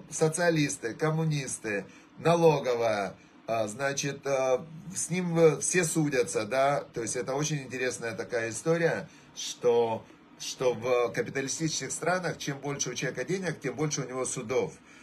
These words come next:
То есть на него прямо со всех сторон нападают. Ему тяжело и так. Значит, <laughs> вот. Поэтому, а, поэтому царь Соломон нас в первой же главе предупредил. Он говорит, что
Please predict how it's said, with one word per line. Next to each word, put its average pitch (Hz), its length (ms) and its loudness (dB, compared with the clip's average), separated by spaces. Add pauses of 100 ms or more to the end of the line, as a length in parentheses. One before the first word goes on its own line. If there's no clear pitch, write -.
(180)
То 101 60 -6
есть 101 140 -6
на 117 120 -4
него 143 580 0
прямо 120 380 -2
со 113 200 -4
всех 127 200 -4
сторон 135 400 -2 (120)
нападают. 101 640 -2
Ему 143 240 -4
тяжело 180 420 -4
и 175 80 -4
так. 107 320 -2 (680)
Значит, 101 340 -6 (420)
<laughs> - 420 -20
вот. 113 360 2
Поэтому, 175 880 4
а, 117 240 2
поэтому 165 400 2
царь 160 200 4
Соломон 156 320 2
нас 143 140 -2
в - 40 -16
первой 165 300 2
же 139 120 -4
главе 143 300 -2
предупредил. 131 840 -6
Он 120 180 -4
говорит, 131 460 -6
что 120 640 0